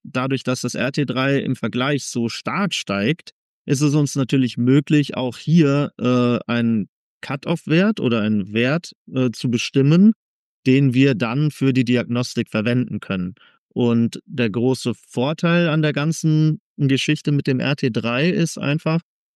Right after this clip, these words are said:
dass wir jetzt aus Studien, die wir durchgeführt haben,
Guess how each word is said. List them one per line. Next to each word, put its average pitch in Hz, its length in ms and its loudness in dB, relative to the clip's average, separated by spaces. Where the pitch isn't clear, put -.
dass 131 320 -2
wir 127 280 4
jetzt 123 380 0
aus 120 460 -2
Studien, 135 420 2
die 117 120 2
wir 117 80 2
durchgeführt 156 720 0
haben, 170 420 2